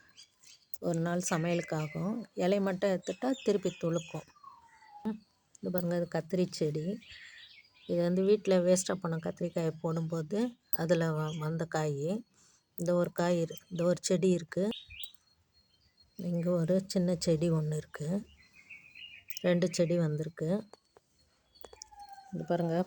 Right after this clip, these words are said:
பாவக்காய் கொடி பெருசா எவ்வளோ போயிருக்கு. பெரிய இலையும் வந்திருக்கு, சின்ன இலையும் வந்திருக்கு. இதுல நிறைய பூங்கள்லாம் வந்திருக்கு பாருங்க. இதுல இப்பதான் காய் வந்து எடுத்தேன். இவ்வளோ காய் கிடைச்சிருக்கு இதுல.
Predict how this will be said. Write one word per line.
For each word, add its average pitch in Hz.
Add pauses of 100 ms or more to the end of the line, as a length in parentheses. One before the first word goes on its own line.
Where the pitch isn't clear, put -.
(120)
பாவக்காய் 180
கொடி 165 (760)
பெருசா 175
எவ்வளோ 165 (100)
போயிருக்கு. 160 (640)
பெரிய 190
இலையும் 175
வந்திருக்கு, 160 (380)
சின்ன 185
இலையும் 160
வந்திருக்கு. 156 (840)
இதுல 170 (120)
நிறைய 170 (140)
பூங்கள்லாம் 160
வந்திருக்கு 156
பாருங்க. 151 (380)
இதுல 170
இப்பதான் 185
காய் 180 (120)
வந்து 165 (120)
எடுத்தேன். 156 (1300)
இவ்வளோ 170 (100)
காய் 170
கிடைச்சிருக்கு 156
இதுல. 151